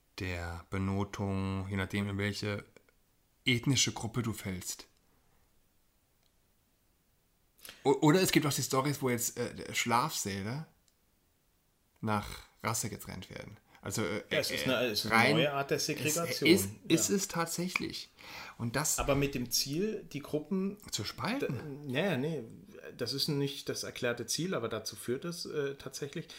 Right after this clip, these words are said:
Speaker 2: Aber das Ziel ist ja dann, die zu-, Gruppen zusammenzufassen, damit man die Gleichbehandlung sicherstellen kann. Beziehungsweise die Gleichheit, nicht die Gleichbehandlung, die Gleichheit, beziehungsweise die Ergebnisgleichheit. Ja, dazu dient das, die Segregation. Weil würde man zulassen, dass die so,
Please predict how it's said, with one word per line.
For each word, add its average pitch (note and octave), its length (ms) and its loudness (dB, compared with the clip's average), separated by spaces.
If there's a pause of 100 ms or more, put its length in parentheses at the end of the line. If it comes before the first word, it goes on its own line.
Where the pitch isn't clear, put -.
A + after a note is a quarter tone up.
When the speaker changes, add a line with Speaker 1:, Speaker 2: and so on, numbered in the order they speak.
(240)
Speaker 2:
Aber B2+ 180 0
das A#2+ 220 0
Ziel E3+ 300 0
ist E3 220 -2
ja D3 120 2
dann, C#3 380 -2
die B2+ 240 -10
zu-, - 160 -4
Gruppen G3 420 0
zusammenzufassen, E3+ 1040 -2 (280)
damit C3+ 300 2
man C#3+ 320 0 (180)
die B2 100 -4
Gleichbehandlung A2+ 680 -2
sicherstellen E2+ 600 -12
kann. - 240 -18 (800)
Beziehungsweise A2 540 -2
die G#2 60 -10
Gleichheit, A2 800 0
nicht A#2 180 -10
die A2 60 -6
Gleichbehandlung, G#2 640 -6
die G#2+ 120 -10
Gleichheit, G#2 640 -6 (240)
beziehungsweise G2 340 -4
die - 80 -10
Ergebnisgleichheit. - 1300 -4 (640)
Ja, A2 260 -10
dazu C3+ 260 -4
dient A3 220 -6
das, A#2+ 160 -2
die A#2 100 -6
Segregation. G2+ 720 -4
Weil G#2 140 -2
würde D3+ 160 2
man C3+ 260 -2
zulassen, E3 480 -4
dass C3 160 -4
die C3 140 -8
so, A2+ 360 -2